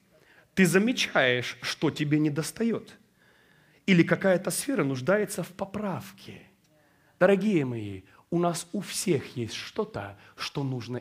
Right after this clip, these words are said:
изменить, поправить, а в некоторых случаях полностью заменить.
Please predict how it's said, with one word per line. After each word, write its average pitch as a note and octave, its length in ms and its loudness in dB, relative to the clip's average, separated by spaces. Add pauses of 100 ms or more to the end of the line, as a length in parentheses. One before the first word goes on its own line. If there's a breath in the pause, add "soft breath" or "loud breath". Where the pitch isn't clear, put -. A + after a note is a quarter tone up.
изменить, B2 640 -6 (380 soft breath)
поправить, C3+ 640 -4 (220 loud breath)
а B2+ 100 -6
в A2 80 -6
некоторых B2+ 480 -4
случаях A2 480 -12 (340 soft breath)
полностью C3 600 -4
заменить. F2 420 -12